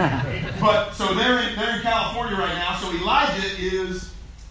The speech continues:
you know, he's the kind of the keeper of all that. Two thousand eighteen, we, we were five and one, ranked eighth in the country,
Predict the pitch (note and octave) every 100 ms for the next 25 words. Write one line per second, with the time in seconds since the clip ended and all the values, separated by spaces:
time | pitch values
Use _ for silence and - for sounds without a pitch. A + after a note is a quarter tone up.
0 | - - E3 D#3+ E3+ A#3 - - A3 G3+
1 | G#3 C4 B3+ G3+ D#3 C#3 - A#2 A#2 -
2 | - - - - - - - - - -
3 | - - - - D4 C#4 B3 A#3+ G3+ F3+
4 | - G3 F3+ A#3 G#3+ G#3+ G#3 F3 E3 D#3
5 | - - G#3+ G3+ G3+ A3 - G#3 G#3+ G3+
6 | F#3 F#3 D#3+ D#3 E3+ F#3 F3 D#3 C#3 E3
7 | D#3 C#3+